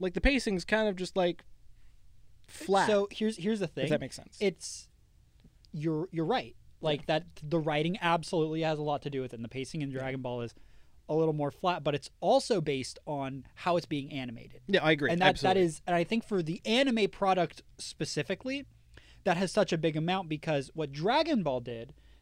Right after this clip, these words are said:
Speaker 2: and Dragon Ball does what One Piece does and what Fairy Tail does, which is we're releasing an episode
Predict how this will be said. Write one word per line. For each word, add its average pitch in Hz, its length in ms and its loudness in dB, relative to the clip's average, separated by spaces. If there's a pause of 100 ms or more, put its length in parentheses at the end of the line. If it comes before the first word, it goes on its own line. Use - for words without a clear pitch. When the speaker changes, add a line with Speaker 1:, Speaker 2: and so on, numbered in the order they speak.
(100)
Speaker 2:
and 151 220 -4
Dragon 196 260 4
Ball 208 140 0
does 156 280 0
what 147 160 -4
One 139 220 -2
Piece 127 260 -10
does 147 280 -10
and 170 100 -6
what 143 140 -10
Fairy 131 260 -6
Tail 123 220 -10
does, 127 260 -8
which 147 160 -8
is 143 140 -8
we're 135 140 -4
releasing 147 440 -6
an 139 80 -4
episode 139 540 -4